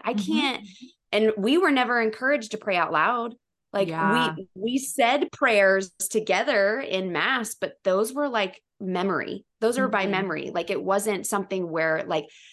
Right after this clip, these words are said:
Speaker 1: "Let's pray together and let's do prayer requests and, and literally just pray in this moment right now out loud."
Speaker 2: Yeah.
Speaker 1: Like,
Speaker 2: Yeah.
Speaker 1: that is something that's intimidating. It's also, like, knowing scripture.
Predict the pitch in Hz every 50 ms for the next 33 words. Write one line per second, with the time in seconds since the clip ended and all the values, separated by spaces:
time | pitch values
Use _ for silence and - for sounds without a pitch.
0 | _ - 202 226 269 - - - - 240 233 202 180 185 175 165 160 160 160 165
1 | 170 - 180 180 175 185 190 - - 254 240 - - - 226 233 220 190 180 -
2 | - 160 143 147 175 - - - - - - 170 170 175 170 - - 170 170 170
3 | 175 180 185 185 208 214 214 202 196 190 180 175 165 156 - 165 160 - - -
4 | - 170 160 147 - 175 175 180 175 - 180 170 151 151 151 - 139 139 147 -
5 | 151 147 135 - - 156 160 156 - 147 135 - - - - _ _ _ _ _
6 | - 180 175 175 147 - _ _ - 185 185 180 - - - _ _ _ - 175
7 | 160 185 175 208 214 247 240 - - 208 - 233 226 226 214 220 214 202 202 190
8 | 185 185 - 180 185 - 190 185 180 165 165 160 156 160 156 156 165 - 180 180
9 | 175 - - 175 185 - - - 285 285 285 262 240 240 233 214 196 190 190 208
10 | 214 214 - - 220 254 - - - - - - - 208